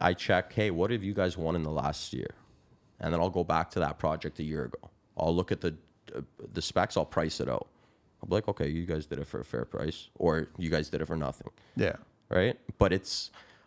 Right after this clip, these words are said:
Speaker 1: a lot of guys waste times on bids and tenders. I'll know within five minutes if I wanna bid on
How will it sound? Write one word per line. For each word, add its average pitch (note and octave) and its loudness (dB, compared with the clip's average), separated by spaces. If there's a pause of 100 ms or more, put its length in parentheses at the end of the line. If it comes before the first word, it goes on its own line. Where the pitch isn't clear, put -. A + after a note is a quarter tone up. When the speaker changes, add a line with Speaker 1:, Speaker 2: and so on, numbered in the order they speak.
Speaker 1:
a F#2 2
lot F2 6
of G2 2
guys G2+ 2
waste E2 0
times E2 0
on D2+ 2
bids D2+ -2
and C#2 -2
tenders. - -6 (360)
I'll G2+ 6
know A#2+ 4
within A2 0
five F2 2
minutes D2+ -2
if - -8
I D#2 0
wanna C#2+ -2
bid G1+ -8
on G1+ -8